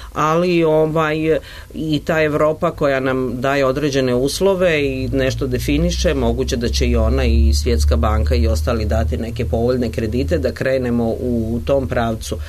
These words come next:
Mi smo radili više projekata što se tiče tog stambenog fonda isključivo i sa Japancima, gdje su oni rekli, "Ovo vam je odlično, ako se deset posto stambenog fonda u Srbiji sanira, gdje treba negdje oko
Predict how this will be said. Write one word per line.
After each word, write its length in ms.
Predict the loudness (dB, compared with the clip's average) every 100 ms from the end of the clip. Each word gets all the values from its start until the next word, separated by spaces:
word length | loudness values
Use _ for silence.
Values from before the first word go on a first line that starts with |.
| -8 -4
Mi 100 | -2
smo 160 | 0
radili 340 | -2 0 0 -2
više 280 | -2 -2 -2
projekata 600 | 0 0 -2 -2 -4 -4
što 160 | -6
se 140 | -6 -4
tiče 300 | -4 -2 -2
tog 200 | -2 -4
stambenog 520 | -4 -2 -2 -2 -4
fonda 300 | -4 -4 -2
isključivo 680 | -4 -4 -4 -2 0 0 -2 -6 -12 -4
i 100 | -2
sa 140 | 0
Japancima, 680 | 0 0 -2 -2 -2 -2 -2 -6 -14 -16 -16 -16 -16 -10
gdje 120 | -6
su 100 | -2
oni 140 | 0 2
rekli, 280 | 0 2
"Ovo 140 | 2 2
vam 140 | 0
je 100 | 2
odlično, 400 | 2 0 -2 0
ako 220 | -2 -2 -4
se 120 | -4
deset 360 | -2 -2 -2
posto 300 | -2 -2 -2
stambenog 480 | -2 0 0 -2 -2
fonda 320 | -2 -2 0
u 60 | -2
Srbiji 440 | -2 -2 -2 -2
sanira, 600 | -2 -2 -2 0 0 0 -2
gdje 180 | -4
treba 280 | -2 -2 0
negdje 380 | 0 -2 -2 -2
oko 260 | -2 -6